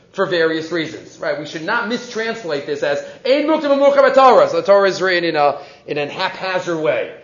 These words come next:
No, the Torah is written in a divine order, but just not chronological order. Wonderful. Then Rashi continues, "V'lama lo pasach bezu." So why? Why is it out of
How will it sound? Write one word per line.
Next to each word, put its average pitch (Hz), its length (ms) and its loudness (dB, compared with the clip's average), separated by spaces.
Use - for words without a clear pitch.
No, 175 240 -2
the 165 60 -6
Torah 254 200 8
is - 80 4
written 240 240 -4
in 208 120 -6
a 190 300 -2
divine 247 480 4
order, 190 640 2
but 277 160 2
just 226 160 -6
not 269 240 -2
chronological 214 680 -6
order. 117 280 -8
Wonderful. 220 600 4
Then 285 220 4
Rashi 269 340 2
continues, 285 720 -2
"V'lama 277 500 10
lo 277 200 12
pasach 262 480 6
bezu." 277 580 0
So 247 400 6
why? 208 680 8
Why 269 380 8
is 330 180 2
it 254 220 -2
out 190 240 2
of 175 200 -4